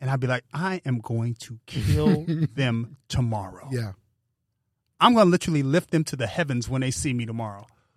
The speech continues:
Speaker 1: What is
Speaker 2: Okay.
Speaker 1: that out, like, like,
Speaker 2: My
Speaker 1: like
Speaker 2: version of that is it's way more subtle.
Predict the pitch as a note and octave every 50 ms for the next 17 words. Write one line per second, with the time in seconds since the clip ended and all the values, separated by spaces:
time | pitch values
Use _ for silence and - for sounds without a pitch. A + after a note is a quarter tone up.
0 | _ _ _ _ _ _ _ _ _ _ C#3 D#3+ C4 G#4 F3 B2+ G3 G3+ G3+ F#3
1 | F#3 F#3+ F3 F#3 F#3+ F#3+ - - E3 D#3+ D#3 B2+ B2+ C3 C#3+ D#3+ F3 E3+ D3+ C#3
2 | D#3+ D#3+ D#3 D3+ C3 C#3 C#3+ C3+ B2 A2+ B2+ B2 B2 A#2+ A#2+ A#2 A#2 A#2 A2+ A2
3 | G#2 G#2 - - - _ _ _ _ _ _ _ _ _ _ _ _ _ _ _
4 | _ _ _ _ _ _ _ _ _ - B2+ A2+ - A#2 A2+ C3 C3+ C3+ C#3 C#3
5 | B2+ A#2+ A2+ - - A2+ A#2 A2+ G2+ F#2 E2